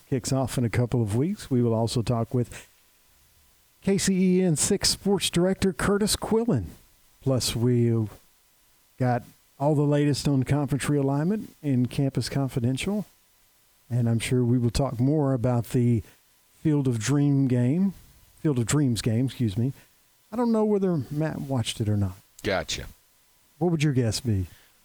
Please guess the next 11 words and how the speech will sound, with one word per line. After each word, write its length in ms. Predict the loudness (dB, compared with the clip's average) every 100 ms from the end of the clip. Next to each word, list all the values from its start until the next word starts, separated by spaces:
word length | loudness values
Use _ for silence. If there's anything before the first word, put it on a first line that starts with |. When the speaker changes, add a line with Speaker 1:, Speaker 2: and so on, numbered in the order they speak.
| _
Speaker 2:
Um, 880 | -4 -2 0 0 0 0 0 0 -2 -4 -4 -4 -8 -10 -14 -18 -20 _
you 140 | -2
Speaker 1:
I'm 60 | 0
Speaker 2:
know, 80 | 2
Speaker 1:
gonna 100 | 2
say 80 | 0
Speaker 2:
he 40 |
w-, 120 | 0
Speaker 1:
part 240 | 0 0 2
of 140 | 0
it. 140 | -2